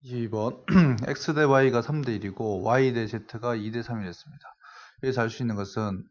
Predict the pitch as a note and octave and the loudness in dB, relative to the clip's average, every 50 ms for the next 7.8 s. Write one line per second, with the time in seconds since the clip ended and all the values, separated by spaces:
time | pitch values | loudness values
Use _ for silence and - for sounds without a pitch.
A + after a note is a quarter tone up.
0 | _ - _ _ _ - A2+ A#2+ A#2+ B2 A#2 G#2+ G2+ - A2+ G#2+ G#2+ G#2 G#2 G#2+ | _ -20 _ _ _ -4 0 2 2 4 2 2 0 -4 -4 -4 -4 -4 -4 -4
1 | G2+ F#2+ F#2 F#2+ F#2 F#2 F#2+ - B2 C3 C3+ D3 - - - B2 A#2+ - - - | -6 -6 -6 -6 -8 -8 -4 -2 0 0 0 0 -2 -8 -14 -16 -16 -14 -14 -10
2 | - - B2+ B2 A#2 B2 C3+ C3+ C3+ C3+ C#3 C3+ - - C3 B2 B2+ C3+ C3+ C3+ | -6 -4 -2 -2 -2 -2 0 2 2 2 2 0 -4 -6 -6 -4 -2 -2 -2 -2
3 | - - A2 G2+ G#2+ G#2+ G2+ F#2 F2 F2+ - - - - - A2 - - _ _ | -2 -4 -6 -6 -6 -6 -6 -6 -8 -8 -12 -14 -16 -16 -16 -16 -18 -20 _ _
4 | _ _ _ _ _ _ _ _ _ _ _ _ _ _ - G#2+ F#2 F#2+ A2 C3+ | _ _ _ _ _ _ _ _ _ _ _ _ _ _ -18 -14 -10 -6 -6 -4
5 | D#3 - - - - _ _ _ _ - - _ _ _ - - - - B2 C#3 | -6 -6 -10 -14 -20 _ _ _ _ -20 -20 _ _ _ -20 -16 -10 -4 0 0
6 | C#3+ C3+ A#2+ G#2 F#2+ F#2+ F#2 A2 C#3 E3 E3+ - _ _ - - - A2 G#2 G#2 | 2 2 0 -2 -2 -4 -2 -2 -4 -4 -6 -12 _ _ -20 -16 -14 -12 -10 -8
7 | G#2 G2+ G2 G2 F#2+ - A#2 B2+ C3+ C#3+ - F#3+ F#3 E3 - | -8 -8 -8 -8 -8 -4 -2 0 0 0 -2 -4 -8 -14 -16